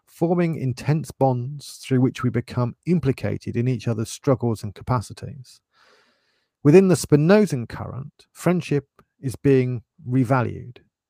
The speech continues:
not as a bond between individuals,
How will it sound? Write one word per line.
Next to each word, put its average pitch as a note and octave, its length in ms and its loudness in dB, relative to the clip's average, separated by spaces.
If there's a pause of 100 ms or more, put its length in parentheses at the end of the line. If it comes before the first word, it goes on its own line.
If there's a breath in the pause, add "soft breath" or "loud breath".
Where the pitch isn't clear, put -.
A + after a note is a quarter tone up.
(360)
not D#3 340 -2
as C3+ 140 -2
a D3 80 6
bond D3 400 0
between B2 360 -2
individuals, A#2+ 1160 -6